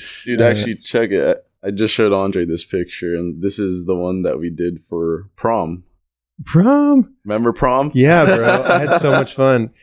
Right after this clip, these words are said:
Speaker 2: I didn't go to my senior prom. So my senior prom, I, uh, I took this, this internship, uh, like, down in, in California. And I was like, it was like, "Oh, it's devastating not going to my senior prom." But I was like, "I'm gonna work instead."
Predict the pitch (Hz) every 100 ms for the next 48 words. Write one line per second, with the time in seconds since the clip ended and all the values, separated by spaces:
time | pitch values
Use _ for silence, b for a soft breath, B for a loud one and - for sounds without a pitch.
0 | B B 240 220 127 160 143 123 139 123
1 | 101 135 123 113 - 107 110 135 - 110
2 | 107 110 - 127 113 120 110 113 117 -
3 | 101 95 95 92 90 87 - - _ _
4 | _ 104 107 - 113 113 92 - - 101
5 | - 104 107 120 117 117 127 135 - -
6 | _ _ - 98 92 85 85 85 - -
7 | 95 - 101 98 92 - 101 95 - 98
8 | 95 95 95 107 107 95 92 92 90 90
9 | - _ _ _ _ _ 101 87 78 107
10 | 113 104 - 120 110 110 101 104 113 101
11 | 95 - 117 98 - 113 110 92 92 92
12 | 92 85 120 113 90 104 92 - 90 101
13 | 87